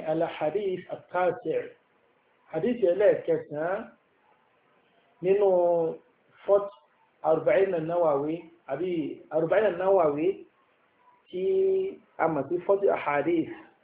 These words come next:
tí Imam Nawawi rahimahullah ta'ala tí wọ́n ṣàjọ sínú tírà àwọn tá a dá ọkọ̀ yìí. Hadith ẹlẹ́ẹ̀kẹsàn-án ni a máa ṣàlàyé rẹ̀ lálẹ́ tòní. A já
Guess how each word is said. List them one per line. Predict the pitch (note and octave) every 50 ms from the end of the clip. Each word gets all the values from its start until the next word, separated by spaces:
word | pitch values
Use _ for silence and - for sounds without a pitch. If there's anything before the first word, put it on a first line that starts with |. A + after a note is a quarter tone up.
| _ _ _ _ _ _ _ _ _ _ _
tí | - F#3+
Imam | F#3+ E3+ F3 F#3 F#3 E3
Nawawi | E3 F3+ F#3 F3+ D#3+ D#3+ E3 E3 D#3+
rahimahullah | D#3 D#3+ E3 - D3+ D3+ D3 B2 C3 C#3 D#3+ D#3+ D#3 - -
ta'ala | C3 C3 D3+ D#3 E3 E3 E3
tí | E3 - F3+
wọ́n | F#3 F#3 F3+ E3+ -
ṣàjọ | - D#3+ C#3+ C3+ D3 C#3 C3
sínú | C#3+ D#3 D3+ C3+ C3+
tírà | - F3 E3 D#3
àwọn | C#3 C3+ C3+ C3
tá | C#3+ C#3+
a | C3+
dá | C3+ D3 C#3+
ọkọ̀ | C#3 - - C3
yìí. | A#2 A2 A2+ - _ _ _ _ _ _ _ _ _ _ _ _ _ _ _ _ _ _ _ _ _ _ _ _ _ _ _ _ _ _ _ _ _ _ -
Hadith | D3+ F3+ C4+ B3+ -
ẹlẹ́ẹ̀kẹsàn-án | G3+ G#3 A3+ A#3+ G#3 - - G3 F3+ F#3 - E3+ E3+ F3 F3
ni | F3
a | F#3+ G3
máa | E3+ D#3+ D#3
ṣàlàyé | D#3 - D3 C#3 C#3 D3 D3+ D#3 D3+ C#3+
rẹ̀ | C3+
lálẹ́ | C3 D3+ D#3+ E3 D#3+ D3+ -
tòní. | - - C3 B2+ C#3 D3+ E3+ F#3+ - _ _ _ _ _ _ _ _ _ _ _ _ _ _ _ _ _ _ _ -
A | F3
já | F#3 G#3